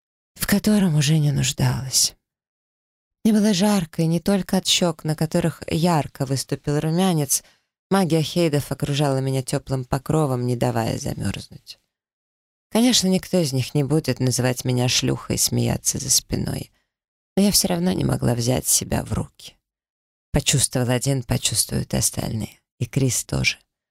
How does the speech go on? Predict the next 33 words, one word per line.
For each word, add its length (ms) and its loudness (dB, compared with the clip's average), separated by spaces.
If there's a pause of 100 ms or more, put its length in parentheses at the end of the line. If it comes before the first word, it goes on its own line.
(440)
«О 140 2
боги, 420 0
за 160 0
что 300 0
мне 180 -2
всё 240 -2
это? 380 -10 (560)
Нам 260 2
пора», 480 0
поторопил 500 -2
меня 300 2
Зип 240 -2
всё 180 0
таким 400 -4
же 220 -2 (460)
равнодушным 880 0
тоном. 500 -2 (1500)
Смотреть 500 2
ему 140 4
в 60 2
лицо 340 0
я 180 4
так 300 -2
и 20 2
не 160 2
решилась, 580 0
опустила 580 0
взгляд 520 -2
и 60 -6
подошла 420 -2
к 120 -14
перевёртышу 760 -2
ближе, 480 0